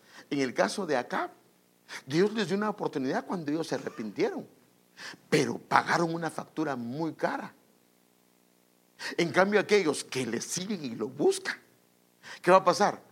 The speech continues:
Van a ser bendecidos y prosperados, y cuando estén delante de Dios, imagínense, un hombre que no era rey va a ser mayor recompensado que lo que fue Manasés o lo que fue Acab.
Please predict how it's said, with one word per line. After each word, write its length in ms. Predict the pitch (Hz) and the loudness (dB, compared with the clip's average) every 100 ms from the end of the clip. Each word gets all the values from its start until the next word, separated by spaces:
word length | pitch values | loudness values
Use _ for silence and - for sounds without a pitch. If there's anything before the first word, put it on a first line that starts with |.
| _ - | _ -20
Van 240 | 139 156 180 | -2 0 2
a 80 | 180 | 4
ser 160 | 208 | 4
bendecidos 800 | 165 190 180 147 - 202 208 - | 4 -2 0 -4 -4 -2 0 -2
y 40 | |
prosperados, 720 | 135 160 - 123 143 262 - - | -4 -6 -4 2 4 2 -2 -6
y 80 | 165 | -6
cuando 420 | - 135 117 113 | 0 0 0 -6
estén 260 | - 190 | -4 0
delante 480 | 214 180 175 233 202 | 2 2 2 0 0
de 140 | 151 123 | 0 2
Dios, 280 | 196 - - - | 2 2 -4 -4
imagínense, 680 | 170 156 127 269 208 139 120 - - - | -2 -2 0 0 0 -2 -4 -8 -10 0
un 200 | 214 240 | 2 4
hombre 320 | 269 175 139 | 4 2 0
que 160 | 151 139 | 0 2
no 160 | 165 | 2
era 200 | 226 220 | 4 4
rey 440 | 214 294 440 415 - - - - 139 | 4 4 6 2 -4 -16 -16 -2 4
va 60 | |
a 60 | 180 | 4
ser 180 | 208 185 | 4 2
mayor 500 | 160 139 139 202 285 | 2 0 6 6 4
recompensado 840 | 262 190 160 135 135 214 311 277 | 0 -2 0 -2 2 4 4 2
que 100 | - | 2
lo 140 | 147 123 | 2 2
que 100 | 120 | 0
fue 160 | 180 | 2
Manasés 640 | 202 185 139 - 254 381 - _ | 2 2 2 4 2 2 -4 _
o 80 | 156 | 0
lo 120 | 135 | 0
que 120 | 135 | -2
fue 180 | - 160 | 2 2
Acab. 320 | 147 226 370 | 4 4 4